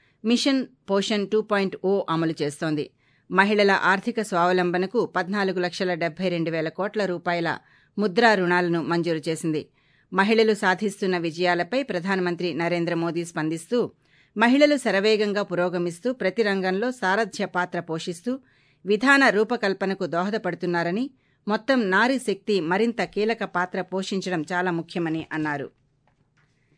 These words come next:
అమరావతిలో అంతర్జాతీయ క్రికెట్ స్టేడియం నిర్మించే యోచన చేస్తున్నామని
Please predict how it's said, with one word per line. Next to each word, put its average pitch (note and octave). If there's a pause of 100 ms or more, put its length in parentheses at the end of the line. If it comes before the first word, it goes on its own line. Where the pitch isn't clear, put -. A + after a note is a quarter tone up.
(1040)
అమరావతిలో A#3+
అంతర్జాతీయ F#3+
క్రికెట్ F#3+
స్టేడియం F3+
నిర్మించే E3+
యోచన F3+
చేస్తున్నామని E3+